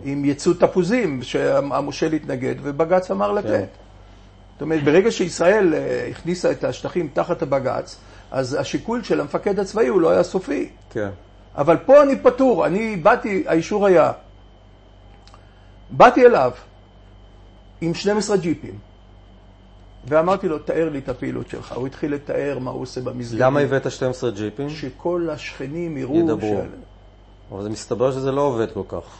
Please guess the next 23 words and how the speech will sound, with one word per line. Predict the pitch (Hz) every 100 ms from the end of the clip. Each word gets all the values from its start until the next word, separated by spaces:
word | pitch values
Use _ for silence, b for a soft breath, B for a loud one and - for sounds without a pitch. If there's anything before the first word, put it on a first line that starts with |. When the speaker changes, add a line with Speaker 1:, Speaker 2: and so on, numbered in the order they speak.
| -
Speaker 1:
שמע, | 139 175 202 - -
זה | 143
עבד | 151 208 214
לאותה | 214 -
תקופה. | - - 214 233 143 - -
Speaker 2:
כן. | - 98 90 - -
Speaker 1:
תראה, | 156 190 147 - B B
אתה | -
לא | 143
יכול | 202 202 180
לתת | 170 185 180
פתרון | 180 - 143 165 170 147
סופי. | - 143 - 240 170 - b b b
פתרון | 139 - 175 190
סופי | 190 147 208
זה | 165
רק | 156 170 170
משא | 156 -
ומתן | 165 160 143 160 156
מדיני, | 147 180 220 208 - b b b
אבל | 131 123 139
כדור | - 135 196 220
הרגעה. | 170 180 240 226